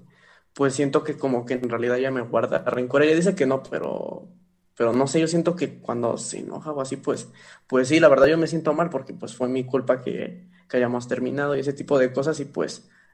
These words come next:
me siento mal porque me siento egoísta, porque ella me sigue apoyando, sigue estando ahí, y yo también, pero en general todo lo que pasó y que yo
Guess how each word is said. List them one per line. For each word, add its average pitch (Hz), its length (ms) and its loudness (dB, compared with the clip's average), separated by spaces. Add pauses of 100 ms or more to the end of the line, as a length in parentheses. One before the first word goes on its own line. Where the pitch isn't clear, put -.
(160)
me 139 140 -2
siento 143 220 2
mal 160 140 4
porque 151 220 -2
me 131 120 2
siento 143 280 2
egoísta, 135 500 2
porque - 320 -6
ella 139 160 6
me 127 160 -2
sigue 131 180 0
apoyando, 131 520 -2
sigue 135 180 -4
estando 131 300 -2
ahí, 143 120 2
y 156 60 0
yo 165 140 4
también, 170 420 2
pero 120 480 4 (480)
en 139 160 -2
general 135 320 4
todo 156 220 6
lo 131 120 2
que - 120 -6
pasó 127 400 2
y 127 140 0
que 117 240 -4
yo 127 180 4